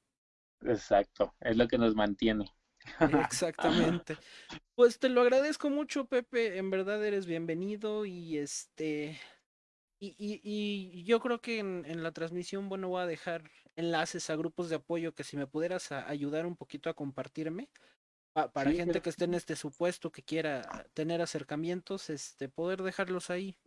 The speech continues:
Speaker 2: y que se metan a explorar un poquito, eh, las áreas de apoyo que
Speaker 1: Sí,
Speaker 2: existen.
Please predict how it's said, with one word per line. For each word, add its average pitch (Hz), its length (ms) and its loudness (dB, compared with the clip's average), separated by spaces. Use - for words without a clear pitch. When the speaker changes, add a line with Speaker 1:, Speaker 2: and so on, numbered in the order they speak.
Speaker 2:
y 151 140 -14
que 147 140 -2
se 156 120 -6
metan 156 340 -2
a - 20 -4
explorar 147 440 -2
un 147 100 -4
poquito, 127 520 -10
eh, 127 160 -20
las - 180 -8
áreas 139 260 -4
de 254 60 -4
apoyo 254 300 -6
que 233 100 -10
Speaker 1:
Sí, - 20 -10
Speaker 2:
existen. 349 540 6